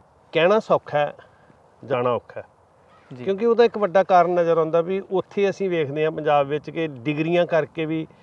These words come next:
Speaker 1: ਯੂਥ ਜਿਹੜਾ ਉਹ ਵਿਹਲਾ ਫਿਰ ਰਿਹਾ।
Speaker 2: ਹੂੰ।
Speaker 1: ਜ਼ਮੀਨਾਂ ਬਹੁਤੀਆਂ ਨਹੀਂ ਹੈ।
Speaker 2: ਜੀ।
Speaker 1: ਬਿਜ਼ਨਸ ਲਈ ਕੋਈ, ਅ, ਰਾਹ ਪੱਧਰਾ ਨਹੀਂ ਹੈ,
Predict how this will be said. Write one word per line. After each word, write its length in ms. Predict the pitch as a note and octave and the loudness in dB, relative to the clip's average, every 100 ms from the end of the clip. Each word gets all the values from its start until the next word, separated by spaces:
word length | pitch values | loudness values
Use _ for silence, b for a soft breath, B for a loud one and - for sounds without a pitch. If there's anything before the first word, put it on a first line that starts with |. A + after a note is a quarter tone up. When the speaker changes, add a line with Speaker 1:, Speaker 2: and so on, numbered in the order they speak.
| b b _ - | b b _ -14
Speaker 1:
ਯੂਥ 320 | C3 D3 B2+ | -6 -6 -4
ਜਿਹੜਾ 240 | C#3+ D3+ | -2 2
ਉਹ 80 | D3+ | 2
ਵਿਹਲਾ 280 | C3 C3 C#3+ | 2 -2 -2
ਫਿਰ 240 | - A#2+ | -2 -4
ਰਿਹਾ। 220 | F#2+ F#2 - _ _ _ _ - | -4 -12 -18 _ _ _ _ -16
Speaker 2:
ਹੂੰ। 180 | C#3 G#2+ G2+ | -14 -14 -12
Speaker 1:
ਜ਼ਮੀਨਾਂ 400 | B2 D3+ D3+ D3+ | -6 -4 0 2
ਬਹੁਤੀਆਂ 420 | C3+ C#3+ D#3 D#3+ | 2 0 0 0
ਨਹੀਂ 260 | D3 D3 D3 | 0 -2 -2
ਹੈ। 140 | C3+ - _ - C#3 | -4 -8 _ -20 -12
Speaker 2:
ਜੀ। 180 | C3+ | -12
Speaker 1:
ਬਿਜ਼ਨਸ 460 | B2 D3 D#3 D#3 - | -8 -6 -2 -2 -4
ਲਈ 120 | D#3 | -10
ਕੋਈ, 460 | D3 D3 C#3+ C#3+ - _ | -4 -4 -2 -6 -10 _
ਅ, 180 | C3+ C3 | -4 4
ਰਾਹ 160 | C3+ D3 | 6 6
ਪੱਧਰਾ 380 | C3 G#2+ C3+ | 2 0 -2
ਨਹੀਂ 200 | B2 A2 | -2 -6
ਹੈ, 100 | G2 | -10